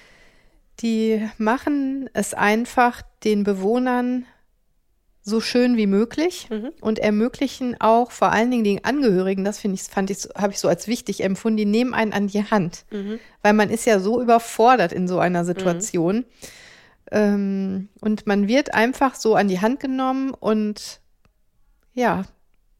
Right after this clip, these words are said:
Speaker 1: dann läuft es fast von alleine, weil
Speaker 2: Mhm.
Speaker 1: man so gut betreut ist, tolles Personal.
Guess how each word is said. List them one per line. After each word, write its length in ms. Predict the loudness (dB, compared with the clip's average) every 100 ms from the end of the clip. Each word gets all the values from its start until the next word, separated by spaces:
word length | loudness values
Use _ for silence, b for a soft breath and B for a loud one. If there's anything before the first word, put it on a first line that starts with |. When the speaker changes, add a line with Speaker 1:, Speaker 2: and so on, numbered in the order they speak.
| -4
Speaker 1:
dann 160 | -2 2
läuft 260 | 2 2 -6
es 100 | 0
fast 200 | 0 0
von 180 | 2
alleine, 500 | 4 6 6 6 2 0
weil 140 | 2 2
Speaker 2:
Mhm. 40 |
Speaker 1:
man 180 | 2 0
so 200 | 0 -2
gut 200 | -2 -6
betreut 440 | -8 -2 0 0 -2
ist, 280 | -6 -4
tolles 240 | -4 -4 -2
Personal. 640 | -2 0 0 0 0 0